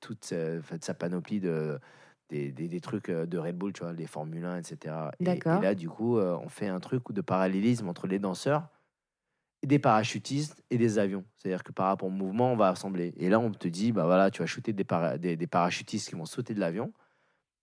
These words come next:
Speaker 1: Et du coup, bah, moi, je suis dans l'avion avec eux. Eux sautent de l'avion, grande porte, grande ouverte. Moi, c'était la première fois que j'étais dans un avion comme ça. J'étais avec le pilote. Et là, le mec me dit, « Voilà, bah, par contre, là, je vais fermer la porte. » Et je fais, « Comment ça ? » Et là,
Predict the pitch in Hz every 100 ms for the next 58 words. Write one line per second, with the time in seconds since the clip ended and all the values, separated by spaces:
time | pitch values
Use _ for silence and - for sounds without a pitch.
0 | _ _ _ - 151 - - - - 135
1 | - 120 80 90 107 - 78 78 82 107
2 | 147 123 143 - _ _ _ _ _ _
3 | - 147 135 135 104 90 90 104 135 131
4 | 101 95 113 107 - 110 107 110 117 113
5 | 113 127 117 113 110 - 87 90 78 -
6 | 113 101 107 - 101 87 90 90 87 85
7 | 123 123 104 90 85 85 78 101 120 123
8 | - - - _ - 95 101 92 98 95
9 | 85 82 92 104 104 82 69 76 117 101
10 | 98 87 87 82 76 78 139 139 87 78
11 | 123 - - 95 - 69 _ _ _ -
12 | - 76 90 -